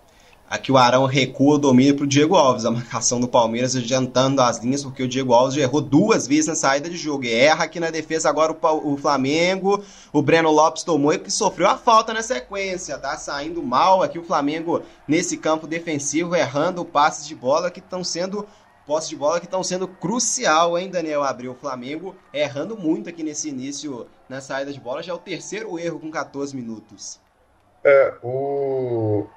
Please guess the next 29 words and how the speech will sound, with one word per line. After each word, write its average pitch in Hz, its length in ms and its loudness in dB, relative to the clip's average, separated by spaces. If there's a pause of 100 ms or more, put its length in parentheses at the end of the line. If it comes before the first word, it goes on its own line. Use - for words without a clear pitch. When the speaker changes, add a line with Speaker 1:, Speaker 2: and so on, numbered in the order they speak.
(100)
Speaker 2:
o 120 120 -6
time 131 200 -6
do 131 120 2
Flamengo 120 460 4
tá - 140 4
tendo 113 180 2
uma 113 140 2
dificuldade 110 800 2
muito 123 520 -2
grande 107 520 4
ali, 104 260 -2
né, 107 260 0 (240)
com, 101 540 2
com 104 200 4
o 101 40 2
William 101 280 4
Arão 101 280 4
na 101 180 2
zaga. 104 520 4 (160)
Eu 104 100 -10
não 107 160 -12
tô 120 420 -6
entendendo 113 720 -2
realmente 107 600 2
qual 113 240 4
foi 113 260 4
a 117 80 8
ideia 110 540 4
do, 104 320 -8